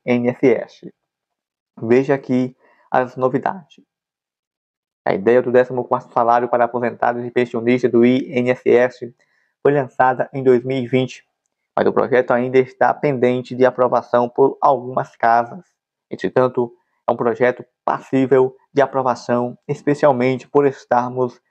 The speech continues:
em um ano eleitoral. Dessa forma, o presidente Jair Bolsonaro assinou o decreto dez mil novecentos e noventa e nove, em dezessete de março daquele ano,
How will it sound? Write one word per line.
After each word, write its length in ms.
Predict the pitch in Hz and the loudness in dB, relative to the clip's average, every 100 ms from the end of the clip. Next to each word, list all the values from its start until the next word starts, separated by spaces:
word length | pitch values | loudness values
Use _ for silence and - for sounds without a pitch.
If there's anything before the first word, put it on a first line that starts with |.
| _ _ | _ _
em 140 | 143 143 | -2 2
um 120 | 127 | 2
ano 420 | 120 120 120 117 - | 2 0 -4 -4 2
eleitoral. 840 | 131 110 110 104 117 101 - - _ _ _ _ _ _ | 2 4 0 2 0 0 -4 -8 _ _ _ _ _ _
Dessa 200 | - - | -10 -8
forma, 500 | - 127 123 123 117 - _ _ - | 0 0 2 0 -2 -4 _ _ -10
o 60 | 110 | 0
presidente 520 | 117 117 117 123 117 | 0 2 -2 -4 -2
Jair 240 | 117 120 | 0 0
Bolsonaro 560 | 123 127 123 117 113 120 | 2 0 0 0 2 2
assinou 400 | 123 123 117 127 | 0 -2 0 0
o 40 | |
decreto 600 | 123 117 - 117 117 117 | 2 0 0 -2 -2 -2
dez 340 | 120 127 120 - | -2 0 0 -4
mil 220 | 123 131 | -4 -2
novecentos 640 | 123 123 - 127 123 120 | -2 -4 -4 -2 -2 -2
e 40 | 123 | 0
noventa 440 | 117 113 131 131 | 0 0 -4 -2
e 60 | 120 | 0
nove, 440 | 117 120 117 120 _ _ _ _ _ _ _ _ - | 0 0 -2 -8 _ _ _ _ _ _ _ _ -4
em 140 | 131 | -2
dezessete 640 | 127 127 110 - 127 123 | 0 0 0 0 -2 -2
de 80 | 127 | -8
março 340 | 117 120 120 123 | -2 -2 -2 -4
daquele 360 | 120 131 123 | -2 0 2
ano, 300 | 120 120 127 | 2 0 -6